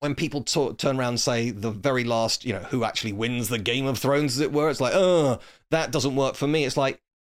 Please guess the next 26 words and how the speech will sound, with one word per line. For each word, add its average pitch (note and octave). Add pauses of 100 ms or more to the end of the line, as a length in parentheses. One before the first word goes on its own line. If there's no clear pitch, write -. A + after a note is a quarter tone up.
it D#3+
would E3
be D#3
a D3+
problem F3+
if -
there's C3+
another B2+
series, G#2+
but B2
as B2
an B2 (160)
ending, D#3+
it -
works B2+
fine. G2 (220)
And B2
by C#3+
that E3+
point, D3+
the B2+
hype D#3+
had -
been B2
so A#2
high, E3